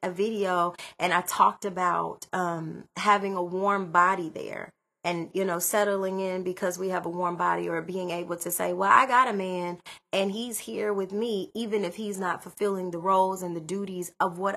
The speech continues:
a, a man really needs to be doing. But we're satisfied just being able to say that we have someone there, even if he's not really there. Physically, he may be there,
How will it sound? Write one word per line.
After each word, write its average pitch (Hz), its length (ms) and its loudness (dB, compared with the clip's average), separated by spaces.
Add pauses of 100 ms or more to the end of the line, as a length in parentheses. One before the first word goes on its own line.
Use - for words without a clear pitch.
a, 170 300 -4 (120)
a 180 80 2
man 185 540 -2
really 190 480 -2
needs 185 360 -6
to - 120 -8
be 165 160 -10
doing. 190 540 -4 (680)
But 202 140 8
we're 185 100 2
satisfied 202 1040 6
just 214 380 0
being 190 240 0
able 180 280 0
to 185 140 -6
say 190 300 0
that 180 160 -2
we 180 140 -4
have 214 340 8
someone 175 460 -4
there, 196 420 2 (320)
even 254 300 0
if 214 100 -2
he's 220 180 -6
not 208 240 2
really 202 240 -2
there. 202 380 0
Physically, 285 640 -2
he 175 160 -6
may 160 180 -6
be 160 140 -10
there, 160 360 -6